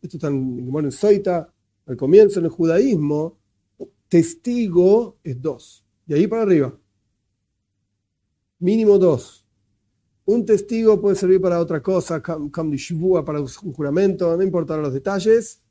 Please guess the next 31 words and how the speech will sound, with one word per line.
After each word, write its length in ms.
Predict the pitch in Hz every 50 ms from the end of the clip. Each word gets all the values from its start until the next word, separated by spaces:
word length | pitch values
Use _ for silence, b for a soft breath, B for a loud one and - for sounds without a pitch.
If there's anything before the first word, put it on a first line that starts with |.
| _ _ _ _ _ _ -
eh, 260 | - 135 135 135 - 131
es 160 | 135 - - -
algo 600 | 113 151 139 135 135 127 123 123 127 123 127 - _ _ _ _ _ _ _ _ _
incluso 340 | - 165 123 156 151 127 160
anecdótico 640 | 156 151 151 147 151 143 143 123 127 156 135 156 147
en 60 | 143
el 100 | 139 135
Talmud. 360 | 151 156 156 151 139 123 120 - _ _ _ _ _ _ _ _ _
Pero 480 | - 160 156 156 156 156 156 - - _ _ _ _ _ _ _ _ _ _ _ _ _ _ _ _ _ _ _ _ _ _ _
para 160 | - 165 165
un 100 | 165 165
testimonio 640 | 165 175 165 - - 190 165 160 190 220 247 240 220
de 120 | 202 185 160
dinero 760 | 156 160 165 190 214 214 185 156 156 156 156 170 190 196 - _ _ _ _ _
o 120 | - 143
para 140 | 139 151 151
un 100 | 147 139
testimonio 920 | 147 139 - - 143 143 160 196 220 220 208 180 165 151 143 131 120 - - _ _ _ _ _ _ _ _ _ _ _ _ _ _ _ _ _ _ _ _ _ _
de 80 | -
un 120 | 143 139 127
caso 300 | - 165 170 - 160 151
de 100 | 147 123
pena 200 | - 175 180 165
de 100 | 147 139
muerte 460 | 139 160 196 208 190 - - 165 156
o 60 | 143
de 80 | 135 131
latigazos, 540 | 131 123 123 139 156 190 214 196 - 156 147
etcétera, 600 | 135 - - 135 127 147 147 160 180 196 190 _ _ _ _ _ _ _ _
un 320 | - 202 247 269 254 240 -
testigo 960 | - 190 180 185 - _ 214 214 214 202 170 160 156 151 156 175 180 185